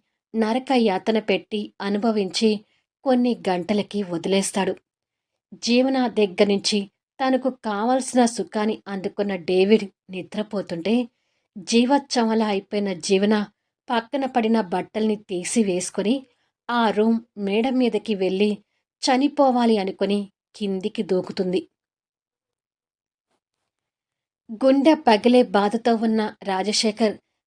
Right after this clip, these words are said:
తెల్లారి డాక్టర్తో వాళ్ళ నాన్నగారి ఆరోగ్యం గురించి తెలుసుకుంటాడు. "మీ నాన్నగారి రిపోర్ట్స్ వచ్చాయి. ఇక వారి ఆయుష్ రోజులు మాత్రమే రాజశేఖర్.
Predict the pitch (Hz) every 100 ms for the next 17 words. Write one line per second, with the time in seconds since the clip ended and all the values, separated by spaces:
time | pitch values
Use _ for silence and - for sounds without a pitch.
0 | _ 247 233 262 277 262 - 196 202 208
1 | - 226 - 226 208 - _ _ 262 262
2 | 226 190 196 240 254 240 233 - 208 208
3 | 254 277 247 220 202 180 233 226 185 185
4 | - 202 202 185 - _ _ _ _ _
5 | _ _ _ 226 226 208 190 202 220 254
6 | 240 233 196 196 - 220 - 202 180 -
7 | 202 190 - _ _ _ - 226 233 214
8 | 208 208 - 190 196 208 208 220 214 208
9 | _ - 214 220 226 262 226 196 202 214
10 | 208 190 185 - 196 202 196